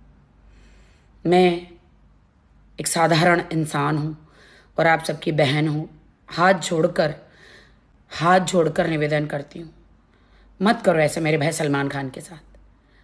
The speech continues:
मत करो। आपको पता भी है कितने बड़े देवता है वो। माँ मेरी मर रही थी, इतना सारा खर्च करके उन्होंने मेरी माँ को जिंदा किया, ऑपरेशन करवाया। मुझे पैसों की दिक्कत थी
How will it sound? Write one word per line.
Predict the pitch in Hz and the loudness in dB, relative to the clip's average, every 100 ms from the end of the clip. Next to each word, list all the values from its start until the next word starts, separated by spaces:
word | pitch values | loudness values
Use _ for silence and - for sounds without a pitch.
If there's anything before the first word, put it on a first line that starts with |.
| _ - | _ -6
मत | 160 196 208 | 0 0 2
करो। | 214 180 | 2 4
आपको | 185 196 247 | 2 2 2
पता | 214 240 | 4 4
भी | 240 262 | 4 2
है | 254 | 0
कितने | 226 220 | -2 0
बड़े | 214 190 | 2 2
देवता | 175 170 165 185 | 2 -2 0 0
है | 190 | 0
वो। | 165 160 - _ _ - - - 170 | -4 -8 -16 _ _ -20 -20 -12 0
माँ | 196 220 | 4 4
मेरी | 220 220 202 - - - _ 170 | 4 0 -2 -8 -18 -20 _ 0
मर | 190 196 | 4 4
रही | 190 196 | 4 0
थी, | 190 190 156 _ _ _ _ _ - | -4 -10 -14 _ _ _ _ _ -6
इतना | 202 214 | 0 0
सारा | 208 190 180 | 2 2 0
खर्च | - 175 - | -2 -6 -4
करके | 160 156 165 180 _ _ _ _ _ _ | -4 -4 -10 -18 _ _ _ _ _ _
उन्होंने | 190 202 190 | 0 2 2
मेरी | 175 170 | 0 0
माँ | 170 185 | -2 -2
को | 190 | -2
जिंदा | 156 165 165 | -2 0 -2
किया, | 175 - 160 | -2 -4 -2
ऑपरेशन | 151 180 180 170 180 | -2 0 -2 -2 -4
करवाया। | 180 175 160 160 185 - _ _ _ _ 175 | -2 -2 -2 -4 -10 -18 _ _ _ _ -6
मुझे | 185 | -4
पैसों | 190 185 220 | -2 -2 -2
की | 214 | -6
दिक्कत | 185 - 180 180 | -6 -6 -8 -8
थी | - | -12